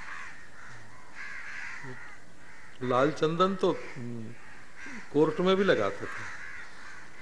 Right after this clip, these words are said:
हाँ, और साष्टांग दंडवत करने का अभ्यास। ये जो आयंगर थे अपने वो, अनंत कृष्ण आयंगर,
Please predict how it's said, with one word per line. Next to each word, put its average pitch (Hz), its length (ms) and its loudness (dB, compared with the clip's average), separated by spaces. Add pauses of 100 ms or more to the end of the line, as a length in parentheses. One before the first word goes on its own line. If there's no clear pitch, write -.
(500)
हाँ, 95 300 -6 (1300)
और 123 140 4
साष्टांग 127 560 2
दंडवत 123 520 -2
करने 113 240 -4
का 123 240 -6
अभ्यास। 117 520 -8 (1300)
ये 123 140 0
जो 127 360 4
आयंगर 139 520 6
थे 160 220 4
अपने 147 460 4
वो, 160 320 -2 (1900)
अनंत 143 300 2
कृष्ण 139 320 0
आयंगर, 123 520 2